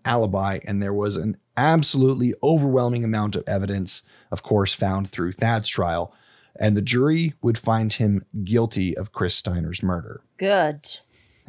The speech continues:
Speaker 1: And this case would finally be closed, and there was finally closure for his family. And Joe would be given a life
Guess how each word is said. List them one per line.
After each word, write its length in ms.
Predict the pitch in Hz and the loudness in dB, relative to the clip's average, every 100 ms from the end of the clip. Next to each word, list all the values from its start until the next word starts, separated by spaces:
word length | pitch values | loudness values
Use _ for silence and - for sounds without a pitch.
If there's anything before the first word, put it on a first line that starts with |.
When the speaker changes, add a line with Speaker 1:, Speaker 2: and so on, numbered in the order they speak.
| - | -2
Speaker 1:
And 580 | 120 104 101 107 107 - _ _ | 2 2 2 -2 -6 -10 _ _
this 320 | - 110 143 | 0 2 2
case 420 | - 156 147 156 - | 2 0 2 0 -2
would 120 | 113 | -6
finally 440 | - 113 120 120 | -2 0 0 -2
be 120 | 117 | -2
closed, 500 | 104 - 95 98 120 - | -4 0 2 2 0 -2
and 80 | |
there 80 | 101 | -2
was 120 | 98 | -2
finally 360 | - 104 101 101 | -2 0 0 -2
closure 480 | - 101 95 107 107 | -4 -2 0 0 -2
for 260 | - 92 | -4 -8
his 160 | 101 92 | -6 -6
family. 520 | - 95 98 117 156 - - - - - _ _ | -4 -4 -2 0 -2 -6 -20 -20 -20 -20 _ _
And 460 | 110 113 110 107 104 _ - | 0 2 2 0 -4 _ -12
Joe 320 | 101 113 113 | 0 2 4
would 280 | 131 120 110 | 4 2 0
be 520 | 107 113 110 107 107 _ _ _ | 0 -2 -2 -4 -8 _ _ _
given 460 | 104 101 98 101 - | 2 2 2 -2 -4
a 320 | 90 92 90 - - | -6 -6 -6 -8 -6
life 540 | 92 95 101 107 - | 0 2 0 -4 -12